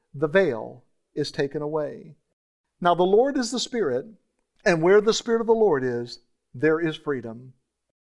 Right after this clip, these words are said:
And we all who with unveiled faces contemplate the Lord's glory, or behold the Lord's glory, see his glory, are being, look at that word, transformed.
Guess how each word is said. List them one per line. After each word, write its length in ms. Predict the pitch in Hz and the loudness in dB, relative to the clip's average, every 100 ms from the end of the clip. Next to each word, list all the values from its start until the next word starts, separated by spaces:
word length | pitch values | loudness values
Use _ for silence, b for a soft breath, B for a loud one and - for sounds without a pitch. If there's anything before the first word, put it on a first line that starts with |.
| _ _ _ _ _ _ 190 | _ _ _ _ _ _ 0
And 200 | 190 202 | 2 4
we 180 | 294 | 2
all 540 | 269 226 196 190 180 - _ | 6 6 8 6 2 -8 _
who 160 | - 233 | -2 0
with 240 | 180 175 - | 2 0 2
unveiled 540 | 214 240 220 240 226 | 0 0 2 4 4
faces 640 | - 214 180 - 135 139 135 _ _ _ - | 2 2 2 -4 -6 -6 -8 _ _ _ -2
contemplate 840 | 226 254 262 247 - 185 151 151 _ 127 | 2 2 0 -6 0 0 2 -2 _ -2
the 120 | 143 | 0
Lord's 480 | 139 165 196 202 147 | 0 0 0 -2 -4
glory, 420 | 165 180 147 120 | -2 -2 -2 -4
or 200 | - 139 | -6 -6
behold 580 | 135 143 - 185 196 160 | -4 -6 -6 -4 -4 -4
the 100 | 160 | -6
Lord's 300 | 156 151 - | -4 -8 -10
glory, 500 | 151 151 135 131 139 | -8 -6 -8 -14 -18
see 280 | - 202 160 | -10 -8 -6
his 180 | 156 123 | -8 -8
glory, 500 | 156 123 113 135 131 _ b b b b b b | -6 -6 -10 -20 -20 _ b b b b b b
are 160 | - 190 | 0 0
being, 380 | 147 214 240 220 | 0 0 2 0
look 160 | 214 | -2
at 60 | 202 | -2
that 160 | 196 196 | -2 0
word, 340 | 175 123 120 _ _ - | -2 -4 -12 _ _ -2
transformed. 1400 | - - 262 247 - - 247 294 311 262 190 139 123 | -2 0 0 0 -2 -8 0 2 4 4 0 -6 -14